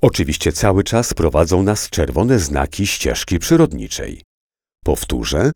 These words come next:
na skrzyżowaniu ścieżek skręcamy w prawo, tak jak prowadzą czerwone znaki ścieżki przyrodniczej. Usłyszymy się ponownie, kiedy wyjdą Państwo z lasu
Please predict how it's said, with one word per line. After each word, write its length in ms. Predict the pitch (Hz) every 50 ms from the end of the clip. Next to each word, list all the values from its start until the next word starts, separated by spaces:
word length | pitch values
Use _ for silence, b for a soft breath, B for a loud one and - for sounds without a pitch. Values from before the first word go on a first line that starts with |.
| _ _ _ _ _ -
na 280 | 98 90 85 82 78
skrzyżowaniu 680 | - - - - - 120 104 - 143 - 71 71 98 117
ścieżek 520 | - - - 180 160 135 151 143 - -
skręcamy 600 | - - - 78 69 65 - - 60 57 - 69
w 120 | 71 - -
prawo, 440 | - 139 139 131 123 110 117 110 107 B B B B B
tak 260 | B - 190 175 - -
jak 180 | 123 - -
prowadzą 560 | - - 82 76 69 85 87 78 85 73 73
czerwone 500 | 73 - 80 76 76 87 139 139 127 110
znaki 420 | 90 - 82 80 80 80 - 85 80
ścieżki 540 | - - - - 60 58 - - - 64 -
przyrodniczej. 920 | - - 80 65 67 65 57 55 55 53 - - - 60 80 - - - _ _ _ _ _ _ _ _ _ _ _ -
Usłyszymy 680 | - 101 90 - - 107 98 - - 110 87 78 73
się 180 | - - 82 73
ponownie, 680 | - 76 71 67 65 64 65 62 - 73 95 143 160
kiedy 280 | - - 90 71 80 76
wyjdą 400 | 82 95 87 80 80 71 71 -
Państwo 640 | 67 65 62 62 60 - - - - 85 85 90
z 100 | 80 85
lasu 480 | 104 127 151 143 139 - - 135 131